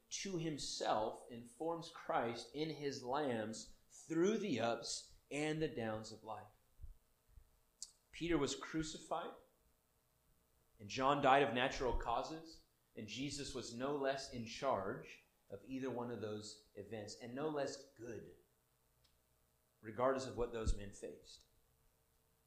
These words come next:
Maybe today, as you sit here in your chair, you are looking to God today to provide something. You're looking for our Lord to answer a prayer. You've been pleading with him to respond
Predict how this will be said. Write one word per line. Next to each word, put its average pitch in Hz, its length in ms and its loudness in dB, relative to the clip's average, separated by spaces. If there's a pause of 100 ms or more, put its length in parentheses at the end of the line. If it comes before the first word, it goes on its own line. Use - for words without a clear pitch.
(140)
Maybe 131 180 0
today, 139 320 12
as 135 100 2
you 123 60 -2
sit 151 200 0
here 135 200 2
in 123 80 2
your 117 100 0
chair, 135 320 4
you 131 280 4
are 123 240 8 (500)
looking 135 640 0 (200)
to 131 100 -2
God 127 600 6
today 113 280 -2
to 113 160 -8
provide 101 500 -4 (200)
something. 107 420 -12 (1120)
You're 135 140 -2
looking 175 360 4
for 160 220 2
our 160 340 10
Lord 143 480 8
to - 200 -4
answer 170 460 2
a 131 60 4
prayer. 120 520 0 (720)
You've 143 120 -4
been 165 120 2
pleading 175 400 4
with 156 180 2
him 139 220 0
to 135 100 -2
respond 160 720 8